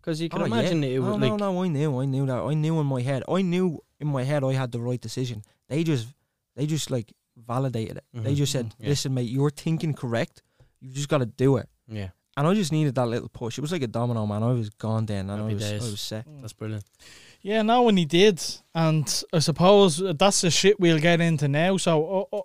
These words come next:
Speaker 3: uh, when, when we first met Callum, he was, um, he was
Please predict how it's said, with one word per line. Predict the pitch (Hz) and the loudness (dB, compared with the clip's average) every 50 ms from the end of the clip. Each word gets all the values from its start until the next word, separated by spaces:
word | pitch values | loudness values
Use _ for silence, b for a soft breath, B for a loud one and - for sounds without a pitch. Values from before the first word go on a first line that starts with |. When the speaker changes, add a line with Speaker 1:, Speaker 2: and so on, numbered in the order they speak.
| _ - | _ -14
Speaker 3:
uh, | 214 _ - | -16 _ -6
when, | 190 170 185 185 180 170 - 143 _ | -2 2 2 2 2 0 -6 -18 _
when | - 180 175 175 | -4 -2 2 4
we | 175 175 | 4 4
first | 220 220 233 240 247 226 - 208 | 4 4 6 6 6 4 2 2
met | 202 196 180 - | 2 2 2 2
Callum, | - 175 170 165 156 143 127 - b b b b b b b b b b | 2 2 4 4 4 0 0 -2 b b b b b b b b b b
he | b - 170 170 160 | b 2 4 4 4
was, | 147 151 147 131 147 | 4 4 2 4 4
um, | 143 139 135 131 131 127 123 120 117 120 _ _ - _ _ _ - _ _ _ _ _ _ _ _ - | 4 4 4 2 2 0 0 -2 -4 -6 _ _ -20 _ _ _ -20 _ _ _ _ _ _ _ _ -10
he | - 151 156 156 | -2 0 0 2
was | 143 147 131 113 - | 2 2 0 -2 -6